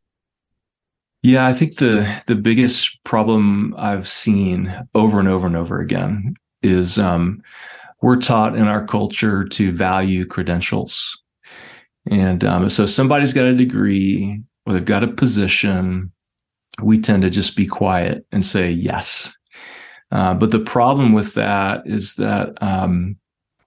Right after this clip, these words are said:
just because a person is credentialed or has a great position doesn't mean they know everything.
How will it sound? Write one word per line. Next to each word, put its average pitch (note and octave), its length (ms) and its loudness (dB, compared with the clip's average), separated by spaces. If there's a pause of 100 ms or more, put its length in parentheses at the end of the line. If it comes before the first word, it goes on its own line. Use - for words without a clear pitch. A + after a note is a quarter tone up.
(1120)
just - 240 0
because C3 420 4
a A#2 80 4
person A#2 400 0
is G#2 140 0
credentialed G#2 640 0
or F#2+ 100 -2
has G2+ 220 -2
a F#2+ 60 -2
great G2+ 280 -4
position G2 500 0
doesn't G#2 340 0
mean G#2 200 2
they G2 140 2
know G2+ 280 0
everything. - 680 -6